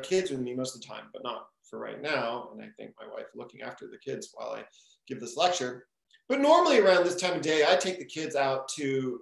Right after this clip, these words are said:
a variety of different kinds of green spaces, forests, whatever, so on and so forth. And we go for walks and we walk down paths. Now, if those paths didn't exist, we couldn't walk down the path. I would be not able to walk down the path.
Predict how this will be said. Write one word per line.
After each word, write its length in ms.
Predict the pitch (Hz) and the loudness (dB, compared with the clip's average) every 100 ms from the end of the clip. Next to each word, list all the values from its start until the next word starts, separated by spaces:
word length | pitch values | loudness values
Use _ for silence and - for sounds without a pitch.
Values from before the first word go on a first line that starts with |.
| - | -2
a 240 | 135 123 | 0 0
variety 400 | 135 175 190 165 | 2 6 6 6
of 80 | 147 | 2
different 300 | 151 143 143 | 0 -6 -6
kinds 200 | 143 139 | -4 -6
of 80 | 127 | -6
green 200 | 131 139 | -4 -4
spaces, 560 | 131 123 120 120 120 - | -4 -6 -6 -8 -14 -12
forests, 400 | 117 117 - - | -10 -10 -12 -14
whatever, 400 | 113 113 - 110 | -8 -8 -8 -16
so 200 | - 107 | -16 -16
on 80 | 110 | -16
and 120 | 110 | -10
so 160 | 139 | -8
forth. 220 | 139 110 107 _ - - - - _ - | -8 -12 -16 _ -20 -20 -20 -20 _ 0
And 340 | 233 240 214 - 196 | 6 6 4 -2 2
we 80 | |
go 180 | 208 269 | 8 10
for 160 | 254 175 | 10 8
walks 640 | 147 139 147 - - - _ 196 | 8 10 8 4 -6 -10 _ 2
and 140 | 214 | 4
we 100 | 247 | 6
walk 300 | 226 175 170 | 6 6 6
down 260 | 165 156 131 | 4 4 2
paths. 580 | 127 117 - - - - | 0 0 -2 -10 -18 -2
Now, 180 | 220 214 | 0 2
if 140 | 233 220 | 0 2
those 200 | 339 359 | 2 2
paths 300 | 233 262 262 | 2 4 4
didn't 140 | 208 214 | 2 0
exist, 280 | 220 277 170 | 2 -2 -4
we 80 | |
couldn't 260 | 170 220 151 | -2 -2 0
walk 260 | 151 160 - | 2 2 0
down 160 | 156 | -2
the 60 | 156 | 2
path. 160 | 247 | 4
I 60 | 165 | 2
would 120 | 165 | 0
be 240 | 135 135 - | 0 -4 -6
not 320 | 123 135 175 180 | -2 2 2 4
able 300 | 180 - 147 | 4 6 6
to 80 | 147 | 6
walk 260 | 127 131 131 | 4 2 0
down 180 | 135 | -6
the 60 | 143 | -4
path. 280 | 202 208 | 0 0